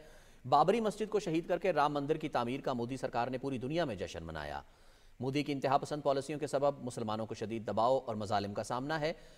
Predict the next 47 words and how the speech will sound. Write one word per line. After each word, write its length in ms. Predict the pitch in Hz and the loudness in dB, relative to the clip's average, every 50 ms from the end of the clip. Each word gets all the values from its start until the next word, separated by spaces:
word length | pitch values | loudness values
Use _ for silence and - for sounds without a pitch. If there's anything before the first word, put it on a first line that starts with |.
| - - - | -20 -8 0
हाल 220 | - 127 156 180 | 4 6 6 6
ही 120 | 185 185 196 | 4 2 0
में 100 | 196 190 | 0 2
हैदराबाद 460 | 170 151 147 156 160 151 143 147 147 143 | 2 2 2 2 2 4 6 4 4 4
रैली 220 | 139 131 131 147 | 2 0 0 0
के 100 | 143 147 127 | -2 -2 0
दौरान 280 | 127 123 127 131 127 | 2 2 0 0 -2
बीजेपी 380 | 123 120 117 127 139 131 143 127 | -4 -4 -4 -2 -4 -4 -4 -4
लीडर 340 | 110 113 113 117 110 101 - - - 107 | -4 -4 0 0 0 0 -2 -6 -8 -8
गिरिराज 500 | 101 120 127 139 135 110 117 120 143 135 - | -4 -4 -2 -2 -2 0 0 0 -2 -2 -4
सिंह 260 | - - 170 160 127 | -8 -6 -6 -6 -6
ने 180 | 92 87 82 76 - - - - - - - - - _ _ - | -6 -8 -8 -10 -12 -18 -20 -20 -20 -20 -20 -20 -20 _ _ 2
काशी 400 | 151 147 151 151 - - 196 196 - - | 4 4 4 4 2 -4 -4 -4 0 2
और 120 | 143 143 135 | 0 2 0
मथुरा 340 | 139 131 - 160 175 185 | -2 -4 -2 2 2 2
में 120 | 170 156 147 | 2 2 -2
मसाजिद 420 | 135 127 - - 120 123 - 143 135 | -4 -4 -2 -2 -2 -2 -2 -6 -8
शहीद 340 | - - 117 107 156 151 - | -8 -8 -6 -6 -6 -6 -4
करने 240 | - 123 107 113 110 | -4 -2 -2 -2 -6
की 100 | - 123 | -6 -6
धमकी 320 | 117 101 95 92 - 82 | -6 -4 -6 -6 -8 -10
दी 180 | 76 69 69 69 | -14 -14 -14 -14
है। 140 | - 71 62 - - - - - - - - - - | -12 -12 -12 -14 -18 -20 -20 -20 -20 -20 -12 -4 -2
अल 80 | 147 | -2
जजीरा 300 | 156 170 160 180 202 233 233 | 0 0 2 2 4 2 2
के 100 | 233 220 | 2 0
मुताबिक 360 | 202 190 208 190 185 202 185 | 0 4 4 4 4 4 2
भारत 220 | 160 143 143 170 208 | 4 4 4 4 2
में 100 | 180 165 | 0 0
बढ़ते 260 | 151 156 156 - 185 165 | 0 0 0 0 -2 -2
मजहबी 280 | 143 139 135 151 156 151 | -2 -2 -4 -4 -6 -6
तनाव 240 | - 131 127 131 139 | -4 -2 -2 -2 -2
के 80 | - 139 | 0 0
बायस 220 | 123 120 127 123 - | 0 0 -2 -2 -2
कौमी 260 | - 120 120 135 143 127 | -2 -2 -2 -2 -4 -4
वोट 220 | 117 110 120 120 | -4 -4 -4 -4
सियासी 320 | - - 120 107 110 - 135 | -4 -4 -4 -4 -4 -4 -6
असर 160 | 117 - 113 | -4 -4 -4
और 80 | 110 | -6
रसूख 240 | 107 101 - 120 117 | -6 -6 -6 -10 -8
से 120 | - - 110 | -6 -6 -6
बुरी 160 | 107 135 139 | -4 -6 -8
तरह 180 | 131 113 104 90 | -8 -8 -8 -8
मुतासर 380 | 95 92 - 82 78 - 85 | -10 -8 -8 -10 -10 -10 -10
हो 120 | 78 80 82 | -8 -8 -6
रहा 220 | 78 76 82 82 | -6 -6 -6 -6
है। 160 | 78 90 120 | -4 -4 -6